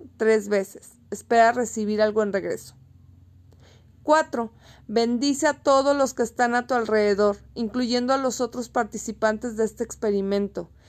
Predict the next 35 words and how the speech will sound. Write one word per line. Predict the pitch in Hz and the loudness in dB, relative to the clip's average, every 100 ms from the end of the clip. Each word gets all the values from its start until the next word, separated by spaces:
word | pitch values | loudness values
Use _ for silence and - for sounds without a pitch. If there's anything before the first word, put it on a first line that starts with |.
| - - - | -20 -20 -4
Imagina | 240 240 233 240 277 269 269 | 0 2 0 -2 -2 -2 -2
cómo | 285 254 | -2 0
aquellos | 254 262 254 247 269 | 0 -2 -4 -4 -6
a | 254 | -6
quienes | 233 220 202 | -4 -4 -4
bendices | 208 214 214 226 269 262 | -2 -2 -2 -4 -6 -6
prosperan | 240 214 - 233 220 226 | -4 -4 -4 -2 0 0
y | 240 | -2
se | 220 208 | -2 -2
rodean | 190 196 196 | 0 0 -2
del | 208 202 | -2 -2
bien. | 202 196 196 _ _ _ _ _ - | -2 -2 -4 _ _ _ _ _ -6
Entonces | 233 240 277 269 254 285 254 | -4 -2 0 0 0 -6 -4
bendícete | 254 247 254 294 285 262 | -2 -2 -2 -4 -4 -4
a | 240 | -2
ti | 254 | -2
mismo | 254 262 240 262 262 | 0 -2 -2 -2 -2
e | 247 | -2
imagina | 220 214 214 247 247 | -2 -2 -2 -2 0
lo | 247 226 | -2 -2
mismo. | 233 220 208 175 _ _ _ _ _ - | -4 -4 -6 -8 _ _ _ _ _ 0
Puedes | 247 262 262 | 2 2 0
continuar | 294 254 262 247 247 | -2 -2 -2 0 0
bendiciendo | 247 254 240 233 254 240 240 | 0 -2 -4 -4 -4 -2 0
a | 247 | 0
la | 226 | 0
persona | 220 196 - 240 240 247 | -2 -6 -2 -2 0 -2
o | |
personas | 247 208 - 226 226 226 | -4 -6 -4 -4 -4 -6
en | 226 | -6
tu | 220 | -6
lista | 208 208 233 | -6 -6 -4
de | 226 208 | -2 -2
bendiciones. | 196 190 - 208 190 214 - _ _ _ _ _ _ _ _ _ - - - | -4 -6 -8 -6 -6 -8 -16 _ _ _ _ _ _ _ _ _ -20 -12 -4
Cinco, | 302 294 - 214 | -2 -2 -2 -4